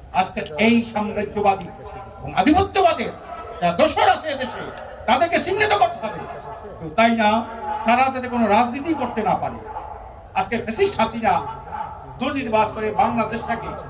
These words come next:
একটা তলাহীন জুড়িতে পরিণত করেছে। আর এ তার বাপের থেকে উত্তর-, উত্তরাধিকার সূত্রে পাওয়া। শেখ মুজিব বলেছিল, "চোরের খনি পেয়েছে।" চোরের খনি দিয়া বাংলাদেশের রাজনীতি শুরু হয়েছে। শেখ হাসিনা করেছে ডাকাইতের খনি। আঠাশ লক্ষ কোটি টাকা বিদেশে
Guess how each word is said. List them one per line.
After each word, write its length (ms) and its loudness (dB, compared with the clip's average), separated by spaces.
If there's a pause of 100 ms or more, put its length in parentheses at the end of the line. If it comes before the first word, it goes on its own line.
(300)
একটা 240 -6
তলাহীন 380 4
জুড়িতে 200 4
পরিণত 240 0
করেছে। 540 -8 (400)
আর 120 4
এ 60 6
তার 160 0
বাপের 420 0
থেকে 180 6
উত্তর-, 360 -2
উত্তরাধিকার 460 -4
সূত্রে 200 -6
পাওয়া। 340 2 (340)
শেখ 240 0
মুজিব 160 -4
বলেছিল, 460 0 (200)
"চোরের 240 6
খনি 260 -6
পেয়েছে।" 400 -2 (260)
চোরের 380 4
খনি 280 2
দিয়া 340 4 (280)
বাংলাদেশের 640 4
রাজনীতি 460 -2
শুরু 140 8
হয়েছে। 380 0 (380)
শেখ 280 0
হাসিনা 260 0
করেছে 380 6 (200)
ডাকাইতের 460 0
খনি। 280 2 (840)
আঠাশ 180 6 (100)
লক্ষ 200 2 (100)
কোটি 140 -2
টাকা 340 2 (280)
বিদেশে 260 4